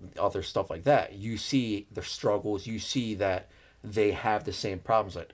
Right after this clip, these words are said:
everybody else has. So it's kind of one of those where if you don't think about others' perspectives and try to, like,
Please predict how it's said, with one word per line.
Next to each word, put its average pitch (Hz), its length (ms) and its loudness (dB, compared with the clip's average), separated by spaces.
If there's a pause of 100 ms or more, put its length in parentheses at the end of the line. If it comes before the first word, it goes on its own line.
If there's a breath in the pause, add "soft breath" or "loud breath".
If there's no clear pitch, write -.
everybody 92 460 0
else 180 180 -2
has. - 300 -12
So - 80 -8
it's 95 100 -6
kind 117 180 0
of 110 120 0
one 110 160 -2
of 98 80 -4
those 101 320 -2
where 92 340 -2 (800 loud breath)
if 139 180 4
you 127 140 4
don't 117 280 2
think 110 160 -2
about 104 220 -4
others' 104 320 0
perspectives 101 720 -2
and 92 140 -10
try 104 180 -2
to, 98 100 -2
like, 87 380 -2